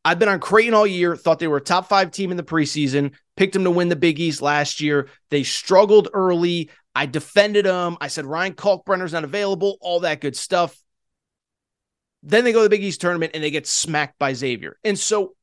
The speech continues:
I, I just, I gotta get off the Creighton bandwagon, okay?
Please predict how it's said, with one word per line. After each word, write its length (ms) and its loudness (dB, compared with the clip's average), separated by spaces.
I, 140 -4
I 120 -4
just, 280 -8
I 80 -2
gotta 160 0
get 120 -4
off 140 -2
the 60 -16
Creighton 260 -4
bandwagon, 440 -4
okay? 300 -4